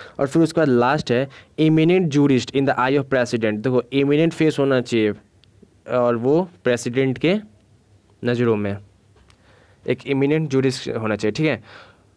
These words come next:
ये रहा qualifications for the judge of Supreme Court। इसके बाद कुछ कुछ पॉइंट इंपॉर्टेंट है जो आप लोग को जानना चाहिए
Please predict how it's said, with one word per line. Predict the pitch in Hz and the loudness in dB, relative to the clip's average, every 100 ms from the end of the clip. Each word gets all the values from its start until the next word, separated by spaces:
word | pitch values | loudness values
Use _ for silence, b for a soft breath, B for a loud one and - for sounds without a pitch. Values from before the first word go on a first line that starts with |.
| - | -10
ये | 123 139 | 0 2
रहा | 143 147 151 151 - | 2 0 -4 -4 -2
qualifications | 127 131 139 139 131 156 156 | -2 0 -2 -2 0 -2 -2
for | - 127 | -2 0
the | 123 123 | 0 0
judge | 127 127 156 | 0 0 -2
of | 156 | -2
Supreme | 123 104 113 110 107 | -4 -2 0 0 -2
Court। | 101 98 98 - _ _ _ _ _ _ _ _ _ - | -4 -4 -10 -12 _ _ _ _ _ _ _ _ _ -6
इसके | 135 - | -4 0
बाद | 165 160 | -2 0
कुछ | 151 | -2
कुछ | 160 156 | 0 -2
पॉइंट | - 143 139 | 0 -2 0
इंपॉर्टेंट | 127 123 117 139 139 | -2 0 0 0 0
है | 143 | 0
जो | 120 | 0
आप | 110 | 0
लोग | 123 | -2
को | 131 | 0
जानना | 117 110 131 | 0 -2 -2
चाहिए | 131 135 143 170 | 0 0 0 -2